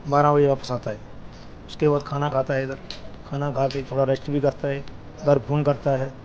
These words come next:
उसके बाद थोड़ा game भी खेलता है यहाँ। गेम के लिए हमारा time pass अच्छा हो जाता है, अच्छी combination है,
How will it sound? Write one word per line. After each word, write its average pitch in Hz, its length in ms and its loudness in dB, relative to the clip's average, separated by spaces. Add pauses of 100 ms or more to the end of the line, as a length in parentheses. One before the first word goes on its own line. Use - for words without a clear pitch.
(420)
उसके 151 260 2
बाद 143 280 0 (100)
थोड़ा 143 140 4
game 143 240 2
भी 143 120 4
खेलता 127 300 0
है 113 80 -2
यहाँ। 104 220 -8 (1000)
गेम 147 240 4
के 147 80 0
लिए 151 120 6
हमारा 143 220 2
time 139 220 -2
pass 131 200 0
अच्छा 131 200 -4
हो 139 80 2
जाता 127 160 -4
है, 139 160 -6 (100)
अच्छी - 240 -2
combination 147 560 2
है, 156 160 -4